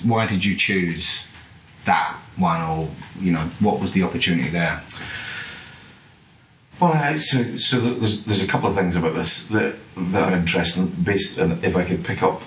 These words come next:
Speaker 2: the things that you've said there,
Speaker 1: Sure.
Speaker 2: because I probably take a slightly counter view, uh, to that.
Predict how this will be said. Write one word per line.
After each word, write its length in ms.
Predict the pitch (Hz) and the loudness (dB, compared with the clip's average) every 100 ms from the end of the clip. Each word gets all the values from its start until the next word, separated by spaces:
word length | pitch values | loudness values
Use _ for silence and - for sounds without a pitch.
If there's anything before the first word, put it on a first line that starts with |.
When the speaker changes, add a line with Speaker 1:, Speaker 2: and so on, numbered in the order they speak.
| - | -6
Speaker 2:
the 80 | |
things 280 | - 92 85 | 0 2 2
that 80 | 78 | 2
you've 160 | 82 80 | 2 2
said 260 | 113 113 | 2 0
there, 160 | - - - | -2 -6 0
Speaker 1:
Sure. 180 | - 87 | 2 2
Speaker 2:
because 320 | 90 - - - - - - | 2 -2 -6 -12 -16 -16 -4
I 120 | - | 0
probably 220 | 101 107 90 | 2 2 2
take 120 | 85 | 2
a 40 | |
slightly 360 | 85 92 85 80 | 2 2 0 0
counter 300 | - 98 - | 2 2 0
view, 320 | 87 104 107 - - - - - - | 0 0 0 -6 -18 -20 -20 -20 0
uh, 120 | 95 | 0
to 100 | 87 | 2
that. 260 | 90 131 - | 2 0 -2